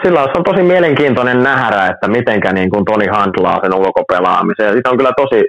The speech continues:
tosi jännä niin kuin katsoa sitten, kun niin kuin pelit oikein oikeasti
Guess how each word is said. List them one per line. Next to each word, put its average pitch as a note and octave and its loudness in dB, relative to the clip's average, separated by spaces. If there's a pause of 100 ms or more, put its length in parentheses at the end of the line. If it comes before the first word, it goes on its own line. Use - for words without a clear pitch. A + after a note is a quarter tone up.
(160)
tosi B2+ 0
jännä G#2+ 0
niin F#2+ -2
kuin F#2+ -2 (300)
katsoa A2+ -2
sitten, A#2 0
kun G#2 0
niin G2+ 0
kuin F#2+ -2
pelit G#2+ 0
oikein G2+ 0
oikeasti G#2 0